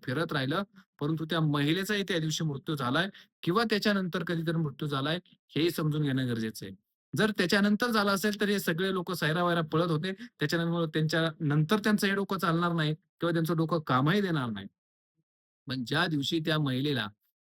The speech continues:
अ, या प्रकरणामध्ये, अ, अडकवण्याचा प्रयत्न करण्यात आला किंवा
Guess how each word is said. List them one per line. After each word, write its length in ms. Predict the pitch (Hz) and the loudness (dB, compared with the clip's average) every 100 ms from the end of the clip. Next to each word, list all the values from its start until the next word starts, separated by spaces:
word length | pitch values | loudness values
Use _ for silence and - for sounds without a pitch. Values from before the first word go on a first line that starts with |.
| - | -8
अ, 220 | 127 131 | -6 -2
या 160 | 131 151 | -2 -2
प्रकरणामध्ये, 760 | 151 147 147 156 160 160 165 170 _ _ | -4 -6 -4 -2 0 0 -2 -6 _ _
अ, 60 | 131 127 127 - | -6 -4 -4 -4
अडकवण्याचा 560 | 131 123 190 196 202 | -4 -4 0 2 2
प्रयत्न 360 | 196 180 160 165 | 2 2 2 2
करण्यात 480 | 160 156 156 160 143 | 2 0 0 -2 0
आला 160 | 135 | -2
किंवा 200 | 139 170 | -2 -4